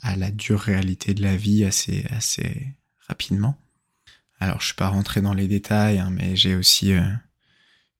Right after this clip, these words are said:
eu, euh, cinq ans après le décès de mon, mon parrain, mon arrière-grand-mère qui est décédée, mon arrière-grand-mère chez qui, euh, on faisait tout le temps mon anniversaire,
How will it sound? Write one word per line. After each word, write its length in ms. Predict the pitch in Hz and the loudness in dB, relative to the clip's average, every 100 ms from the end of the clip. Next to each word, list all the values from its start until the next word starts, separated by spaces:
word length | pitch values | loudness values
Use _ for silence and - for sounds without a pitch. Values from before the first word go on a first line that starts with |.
| _ - | _ -2
eu, 260 | 95 95 | 2 4
euh, 320 | 90 92 98 - 135 - _ _ | 2 0 -2 -4 -6 -10 _ _
cinq 400 | - - 95 92 | -4 0 0 0
ans 80 | 98 | 0
après 240 | 92 - 95 | -2 0 -2
le 60 | |
décès 300 | 95 95 - | 0 0 0
de 60 | 98 | 2
mon, 320 | 95 95 92 131 143 | 0 0 -4 -6 -8
mon 180 | - 95 | -4 -4
parrain, 380 | 98 104 107 107 | 0 0 2 2
mon 180 | 104 90 | 2 2
arrière-grand-mère 600 | 95 104 95 - 95 92 | 0 0 -2 0 0 0
qui 200 | - - | -2 -4
est 40 | |
décédée, 600 | 98 98 - 107 113 117 | -2 0 0 2 4 4
mon 200 | 110 98 | 2 0
arrière-grand-mère 540 | 95 95 95 95 95 98 | 0 -2 -2 -2 0 0
chez 140 | - | -2
qui, 280 | - - 101 | -4 -4 -2
euh, 60 | 95 104 _ _ _ _ _ _ _ | -2 -4 _ _ _ _ _ _ _
on 60 | 98 | -8
faisait 300 | - 101 95 | -4 -2 -2
tout 140 | - | -4
le 60 | - | 0
temps 140 | 117 | 4
mon 160 | 107 101 | 6 6
anniversaire, 680 | 98 95 104 - 95 - | 6 2 0 -2 -2 -6